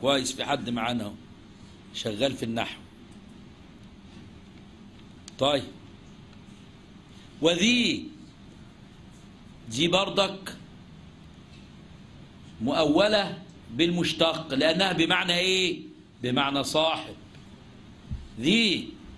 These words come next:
يعني بمعنى صاحب. جاءني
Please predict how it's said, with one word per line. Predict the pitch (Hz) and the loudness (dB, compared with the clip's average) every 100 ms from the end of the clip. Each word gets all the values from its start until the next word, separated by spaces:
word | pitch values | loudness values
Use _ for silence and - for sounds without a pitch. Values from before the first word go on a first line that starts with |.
| - - - - | -16 -10 -8 -6
يعني | 104 110 110 113 | -4 -2 0 0
بمعنى | 110 120 165 170 175 175 - - - | 0 2 2 2 0 -2 -14 -20 -12
صاحب. | - 147 160 147 - - - - - - - - - - - - - - - - - 120 | 0 2 2 0 -8 -16 -20 -20 -20 -20 -20 -20 -20 -20 -20 -20 -20 -20 -20 -20 -14 0
جاءني | 170 185 196 262 269 262 254 - | 2 2 2 2 4 2 0 -4